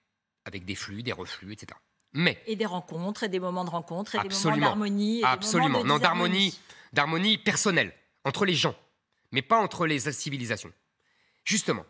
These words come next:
Speaker 1: Mais je pense qu'aujourd'hui, il y a des musulmans français, des Français de confession musulmane, devrais-je dire plus précisément, et qui peuvent très bien se détacher de cette, ce corpus juridico-politique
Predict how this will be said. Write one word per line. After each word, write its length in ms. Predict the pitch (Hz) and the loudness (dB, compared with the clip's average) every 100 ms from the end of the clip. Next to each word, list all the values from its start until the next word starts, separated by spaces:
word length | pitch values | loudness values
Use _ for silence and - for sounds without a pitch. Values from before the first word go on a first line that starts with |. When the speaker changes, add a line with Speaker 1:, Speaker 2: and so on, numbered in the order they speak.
| _ _ | _ _
Speaker 1:
Mais 120 | 180 | 0
je 120 | 202 226 | 2 2
pense 300 | 170 127 - | 0 -6 -4
qu'aujourd'hui, 520 | 180 139 117 170 196 | -2 -2 -4 -8 -6
il 160 | 151 127 | -6 0
y 100 | 117 | 0
a 180 | 90 - | 0 -4
des 160 | 107 | -6
musulmans 500 | 123 123 151 180 208 - _ _ _ | -4 -4 -4 -4 -6 -10 _ _ _
français, 400 | - - - 110 - _ _ | -16 -12 -8 -8 -8 _ _
des 80 | 104 | -14
Français 420 | - 107 117 90 - | -10 -6 -6 -6 -12
de 40 | |
confession 380 | 98 95 101 82 | -12 -10 -10 -10
musulmane, 420 | 107 147 190 208 - _ _ _ _ - | -6 -2 0 -2 -6 _ _ _ _ -18
devrais-je 320 | 92 90 95 | -16 -14 -12
dire 160 | 101 - _ | -12 -14 _
plus 120 | - | -14
précisément, 500 | - 101 107 135 202 202 - _ _ _ - _ | -12 -14 -8 -6 -6 -8 -20 _ _ _ -20 _
et 280 | 226 214 135 - _ | 2 2 0 -12 _
qui 360 | - 196 107 - _ _ _ _ _ | 0 0 -2 -12 _ _ _ _ _
peuvent 240 | 117 - | -6 -6
très 180 | - 135 | -4 -2
bien 260 | 147 233 220 - _ - | 0 -2 -2 -10 _ -8
se 160 | - | -6
détacher 760 | 101 95 180 - 113 - 254 - _ _ 107 | -6 0 0 0 0 0 -2 -6 _ _ -4
de 180 | 135 117 | -2 0
cette, 380 | - 143 117 - | -2 -2 -4 -10
ce 100 | - | -14
corpus 580 | - 202 - 180 - - _ | -4 -4 -2 -4 -4 -8 _
juridico-politique 1040 | 98 117 123 104 - 101 110 156 247 - | -6 -2 -2 -4 -10 -10 -10 -6 -6 -8